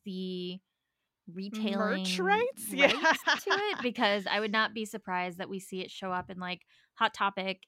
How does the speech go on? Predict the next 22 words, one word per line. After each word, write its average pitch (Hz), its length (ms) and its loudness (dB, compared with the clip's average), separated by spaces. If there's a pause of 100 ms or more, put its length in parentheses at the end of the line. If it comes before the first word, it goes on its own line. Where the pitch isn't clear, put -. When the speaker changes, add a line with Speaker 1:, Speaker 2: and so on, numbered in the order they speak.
(100)
Speaker 1:
and, 240 640 0
Speaker 2:
Mm. 180 320 -8 (500)
Speaker 1:
um, 175 720 -4 (260)
Her 208 160 0
Universe 180 640 -2
and 165 100 -10
those 175 180 -6
kind 226 200 -2
of 220 60 -2
Speaker 2:
Oh, 220 80 0
yeah. 208 320 2
Speaker 1:
places 185 140 -4
for, 196 120 -6
like, 190 140 -4
Speaker 2:
Good 202 100 -6
call. 185 320 -4 (480)
Speaker 1:
geek 214 180 -4
culture 214 320 -6
fashion. 277 540 -6 (180)
Speaker 2:
Yeah, 220 220 -2
yeah, 208 220 0 (180)
yeah. 196 220 -4